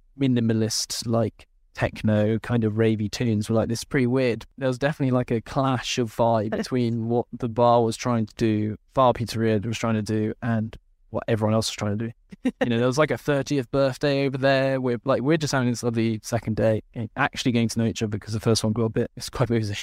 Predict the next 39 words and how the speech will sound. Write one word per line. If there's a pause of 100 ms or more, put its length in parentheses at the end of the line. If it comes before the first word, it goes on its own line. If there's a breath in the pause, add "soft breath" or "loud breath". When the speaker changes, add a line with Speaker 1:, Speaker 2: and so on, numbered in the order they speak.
(300)
Speaker 2:
Yeah.
Speaker 1:
Um, (300)
and
then
the,
um, (260)
this,
there's
a
stag
do
over
there,
like,
some
dude's,
like,
trying
to
chop
a,
like,
jug,
and
we're,
like,
watching
it.
Great
people
watching.
We're
just
like,
"What
is
going,
this
is,